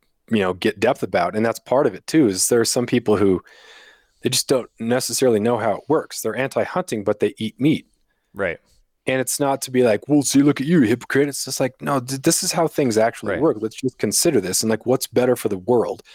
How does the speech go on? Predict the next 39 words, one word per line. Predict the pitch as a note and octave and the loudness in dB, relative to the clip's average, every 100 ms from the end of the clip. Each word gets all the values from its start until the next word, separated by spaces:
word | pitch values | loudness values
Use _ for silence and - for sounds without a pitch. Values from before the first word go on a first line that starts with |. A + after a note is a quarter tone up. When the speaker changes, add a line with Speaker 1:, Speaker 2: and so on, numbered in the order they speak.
| - - | -18 -6
Speaker 1:
If | G#2+ | 0
you're | B2 | 2
saying | - B2+ A2 | 2 0 0
that | G#2 | -2
the | - | 0
meat | G#2+ G#2 | 0 2
industry | G#2 - G#2 | 2 2 2
is | F#2+ | 2
bad, | - A#2+ G#2 F2 F#2 | 2 2 2 0 -2
but | G2 | -4
you | F#2 | -2
still | - G2 | 0 0
eat | F#2+ | 0
meat, | F#2+ F#2 G2+ | 0 0 0
okay, | A2+ A2 | 0 0
well, | G2 G2+ - - - | 0 -2 -4 -20 -2
what | B2+ C3 | 2 2
is | A2 | 0
healthier | - B2+ - F#2+ F#2+ F#2+ _ _ _ - | 0 -2 -2 -10 -10 -12 _ _ _ -2
than | A2 G2+ G2 - | 0 0 -6 -6
me | G#2+ A#2+ A#2+ | 0 2 2
hiking | G#2 A2 A2 A2 | 0 -2 -2 -4
up | G#2 | -4
a | F#2+ | -2
mountain | F#2+ G#2+ F#2+ F#2+ F#2 _ _ _ - | -2 -4 -6 -12 -18 _ _ _ -4
and, | G#2 F#2+ F#2+ | -4 -4 -8
and | G2 G2 | -6 -6
taking | - A#2+ A#2 A2+ | -2 -2 -2 -6
a | G2 | -4
deer | G2 G#2 | 0 0
myself | G2 F#2+ B2+ A#2 | 0 0 0 0
and | G#2+ | -2
bringing | G2 F#2+ F#2 | -4 -2 -4
it | |
home? | - C3 G2+ | -2 -2 0
That | G2+ - | -2 -2
reduces | G#2+ G#2 A2 - A2 | -4 2 2 2 -2
my | A2 | -2
carbon | - A2 G#2+ G#2+ | 0 0 0 -2